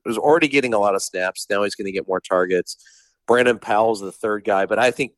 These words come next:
Hawkinson's actually the guy that really benefits. He's my number one tight end this week.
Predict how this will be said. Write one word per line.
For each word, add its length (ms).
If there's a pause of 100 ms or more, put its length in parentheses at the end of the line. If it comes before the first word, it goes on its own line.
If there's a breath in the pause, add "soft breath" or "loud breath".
Hawkinson's 680
actually 340
the 100
guy 220
that 100
really 200
benefits. 440
He's 140
my 120
number 200
one 160
tight 240
end 160
this 160
week. 200